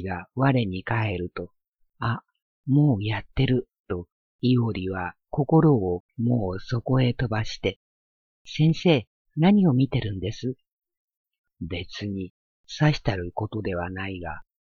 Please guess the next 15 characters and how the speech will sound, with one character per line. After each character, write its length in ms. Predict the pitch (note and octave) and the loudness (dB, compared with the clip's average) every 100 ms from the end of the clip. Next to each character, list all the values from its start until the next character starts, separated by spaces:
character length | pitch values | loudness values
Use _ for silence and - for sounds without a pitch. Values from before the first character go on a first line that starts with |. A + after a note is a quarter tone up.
| _ _ _ | _ _ _
伊 200 | - G#2+ | -6 -2
織、 380 | A#2 F#2+ E2 F2 _ _ _ _ _ | 0 -2 -6 -16 _ _ _ _ _
お 140 | G2+ | -2
前 280 | A2 B2 B2 | 0 2 2
は 140 | A#2 A#2+ | 0 -2
一 240 | - F3 | 0 4
人 140 | F3+ | 4
で 160 | C3 E2+ | 4 -2
神 280 | - C3 B2 | -2 0 0
楽 160 | F2+ | -2
を 60 | F2 | -4
見 140 | G#2 | -6
て 160 | A#2+ F2+ | -6 -6
お 140 | E2 | -6
れ。 200 | E2+ E2+ | -8 -12